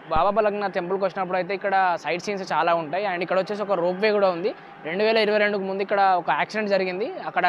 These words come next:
రెస్క్యూ చేశారు, హెలికాప్టర్ నుంచి వచ్చి అక్కడ దాంట్లో రోప్‌వేలో ఇరుక్కున్న వాళ్ళని రెస్క్యూ చేశారు. ఎక్కడ అంటే మన త్రికుంట పర్వతం దగ్గర. అక్కడ ట్రెక్కింగ్ కూడా చేసిపోవచ్చు అన్నట్టు, కానీ ఇప్పుడు బంద్ చేశారని చెప్పేసి చెప్తున్నారు. నేను ఆ ప్లేస్ కవర్ చేయలేకపోయినా,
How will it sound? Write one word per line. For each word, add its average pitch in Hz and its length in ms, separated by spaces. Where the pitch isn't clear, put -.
రెస్క్యూ 175 320
చేశారు, 180 300
హెలికాప్టర్ 175 540
నుంచి 170 220
వచ్చి 190 400
అక్కడ 156 320
దాంట్లో 151 320
రోప్‌వేలో 165 400
ఇరుక్కున్న 165 280
వాళ్ళని 160 280
రెస్క్యూ 170 280
చేశారు. 156 380
ఎక్కడ 180 220
అంటే 180 500
మన 151 540
త్రికుంట 190 300
పర్వతం 170 340
దగ్గర. 147 280
అక్కడ 165 200
ట్రెక్కింగ్ 170 380
కూడా 208 120
చేసిపోవచ్చు 175 480
అన్నట్టు, 151 320
కానీ 196 140
ఇప్పుడు 185 380
బంద్ 165 260
చేశారని 185 320
చెప్పేసి 185 280
చెప్తున్నారు. 165 400
నేను 240 220
ఆ - 20
ప్లేస్ 180 280
కవర్ 180 260
చేయలేకపోయినా, 170 580